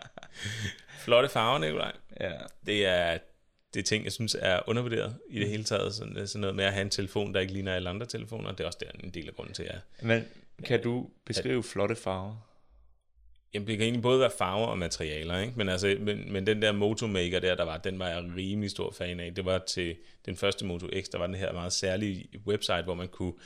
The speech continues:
Speaker 2: customize
Speaker 1: Mm.
Speaker 2: sådan ret frit sin telefon.
Speaker 1: Ved du, hvad for et materiale, jeg vil vælge til min perfekte telefon?
Speaker 2: Ibenholt.
Speaker 1: <laughs> Ja, eller menneskehud. Nej, jeg vil vælge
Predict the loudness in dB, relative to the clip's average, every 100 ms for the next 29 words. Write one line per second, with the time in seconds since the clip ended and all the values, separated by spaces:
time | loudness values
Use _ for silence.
0 | -20 -18 0 2 2 0 0 -2 -2 -4
1 | -4 -6 -6 -6 -4 -4 -4 -6 -6 -6
2 | -8 -12 -18 -2 8 8 8 6 4 6
3 | 6 6 6 4 4 2 2 -2 -4 -4
4 | -6 -6 -6 -6 -8 -12 -10 -10 -10 -12
5 | -20 -20 -20 -20 -20 -20 -20 -20 -6 -4
6 | -2 -2 -2 -6 -20 _ _ _ -8 -4
7 | -4 -4 -8 -12 -16 -18 -20 -20 -20 -2
8 | 0 0 -2 -4 0 2 2 0 -6 -4
9 | -4 -2 -2 2 0 4 0 0 -2 0
10 | 2 0 4 6 8 6 6 4 4 2
11 | 4 4 2 -2 -10 -2 4 8 8 8
12 | 8 8 8 8 8